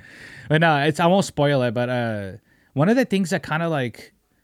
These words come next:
irritated me is, like, James Cameron's talking about for the third movie, he's talking about a fire tribe, right?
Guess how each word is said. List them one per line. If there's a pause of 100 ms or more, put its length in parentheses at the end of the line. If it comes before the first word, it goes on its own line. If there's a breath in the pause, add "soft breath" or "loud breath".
(280)
irritated
me
is,
like,
James
Cameron's
talking
about
for
the
third
movie,
he's
talking
about
a
fire
tribe, (380)
right?